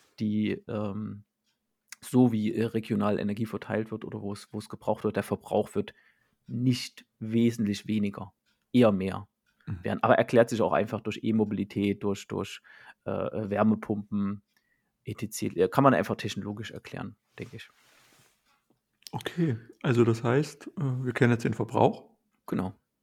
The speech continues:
Speaker 2: Und du hast ja angekündigt, wir wissen dann auch, wo der Strom herkommt.
Speaker 1: Mhm.
Speaker 2: Aus der Wand. Und wie kommt er in die Wand?
Speaker 1: Mhm. Ach so. V-, äh, vielleicht noch kurz zu den Szenarien. Das war das letzte. Da, hier, hier gibt's noch eine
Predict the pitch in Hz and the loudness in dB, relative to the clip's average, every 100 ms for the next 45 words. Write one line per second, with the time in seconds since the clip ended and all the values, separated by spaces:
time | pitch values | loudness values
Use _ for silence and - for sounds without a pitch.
0 | _ - 120 120 120 123 123 143 120 117 | _ 0 4 4 4 4 4 4 4 2
1 | - 123 127 - 135 135 - 117 123 127 | -2 -2 -2 2 2 2 0 0 2 4
2 | 120 113 117 110 110 120 104 113 202 226 | 6 6 6 4 2 0 2 2 0 -2
3 | - _ _ _ _ 107 139 _ _ _ | -8 _ _ _ _ -10 -10 _ _ _
4 | _ _ _ - 113 - 101 139 - _ | _ _ _ -6 0 4 6 4 0 _
5 | - _ 120 113 - 113 113 120 113 110 | -20 _ 4 4 2 0 4 4 4 2
6 | 104 104 104 104 _ _ _ _ _ 190 | 2 2 0 -8 _ _ _ _ _ -6
7 | - 226 - - - - 104 - 143 175 | -4 -6 -8 -14 -12 -10 -12 -2 -2 2
8 | 185 - 170 - 175 - 147 135 127 117 | 0 0 -8 -4 -4 0 -2 0 4 4
9 | 123 101 104 131 131 - 113 - - - | 4 -2 0 0 2 2 0 0 -8 -6
10 | 107 113 131 151 147 147 160 131 139 - | -6 -6 -6 -2 -2 -2 -4 -4 -4 0
11 | 127 127 | 2 2